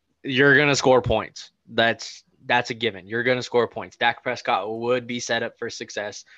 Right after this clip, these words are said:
Um, I'm, I'm, I'm honestly hoping the quarter, the Cowboys don't go corner. Uh,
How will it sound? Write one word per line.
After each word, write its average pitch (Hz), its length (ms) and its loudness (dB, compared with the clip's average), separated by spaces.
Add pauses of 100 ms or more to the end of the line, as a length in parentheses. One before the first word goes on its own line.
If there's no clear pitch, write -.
(280)
Um, 101 560 -6 (960)
I'm, 127 460 -2 (1200)
I'm, 123 280 0
I'm 127 180 4
honestly 127 300 4
hoping 123 260 0
the 110 60 -12
quarter, 120 280 -4 (120)
the 110 240 -10 (120)
Cowboys 120 380 0
don't 117 220 2
go 135 120 2
corner. 123 440 0 (520)
Uh, 107 520 2